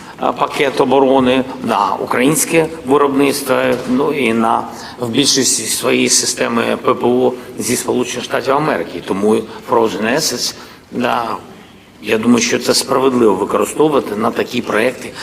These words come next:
а, про які ми сьогодні домовлялись з президентом Макроном. Що стосується, чи достатньо, ні, недостатньо. Будемо продовжувати відповідні дії.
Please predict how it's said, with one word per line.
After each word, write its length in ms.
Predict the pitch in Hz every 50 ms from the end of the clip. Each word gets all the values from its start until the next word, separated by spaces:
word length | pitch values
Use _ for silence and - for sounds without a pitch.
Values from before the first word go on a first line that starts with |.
| - - - -
а, 120 | 110 113
про 160 | 107 110 104 107
які 220 | 104 120 123 123
ми 100 | 113 107
сьогодні 520 | - - - - - 117 113 120 120 120 - - - - - - 107 110
домовлялись 600 | 110 123 113 107 101 104 110 117 117 117 113 117
з 40 |
президентом 540 | 117 - 104 87 85 92 117 104 - 107 104
Макроном. 440 | 104 107 98 95 95 92 90 - - - - - - - 175 -
Що 200 | - - 156 147
стосується, 600 | - - 156 143 165 160 156 147 123 - 147 139
чи 220 | - - 156 151
достатньо, 760 | 127 131 139 - - - 175 170 175 170 127 127 113 110 104 98 101 92
ні, 180 | 120 131 143 143
недостатньо. 580 | 135 117 104 - 101 87 - - 82 87 - - - - - - - - - - - - - - - - - - - - - - - - - - - - - - - - - - - _ - - _ - - - - _ _ - - - - - - - - - - - - - - - -
Будемо 320 | 110 120 127 123 120 117 117
продовжувати 640 | 120 123 120 120 117 113 101 98 101 98 - 107 92
відповідні 500 | 95 101 95 98 101 98 101 92 92 90
дії. 260 | 87 80 73 73